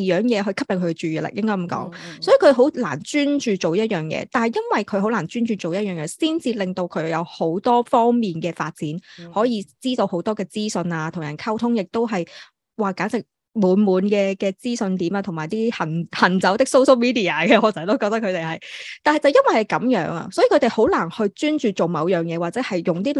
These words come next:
Speaker 1: 耐性去做某樣嘢，就令到佢哋，你會覺得佢，啊，好似聽佢哋講好多好多嘅 idea，或者做好多好多嘢，但係去到最後，誒，有個咩結果咧？其實好似已經消失咗個風中，因為佢自己都未必記得啦，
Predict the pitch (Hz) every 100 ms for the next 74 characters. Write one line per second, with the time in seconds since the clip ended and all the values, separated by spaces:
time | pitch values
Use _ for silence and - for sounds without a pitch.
0 | 202 165 180 180 180 175 147 156 190 165
1 | 156 160 170 - - - - 254 240 247
2 | 240 233 196 196 - 233 240 254 262 285
3 | 330 233 - 302 302 339 277 233 - _
4 | - 381 381 247 - 233 - 214 185 226
5 | 277 262 202 247 - - 175 233 240 170
6 | 175 _ - - _ 247 339 311 208 185
7 | 185 269 226 233 226 185 202 196 202 226
8 | 220 214 220 196 175 - _ _ 202 196
9 | 185 - - 247 339 466 427 247 - -
10 | 160 269 220 175 156 214 269 - 208 185
11 | 190 262 262 269 262 247 170 175 165 196
12 | 190 196 190 262 554 311 247 - 196 160
13 | 165 262 185 - - 156 135 175 170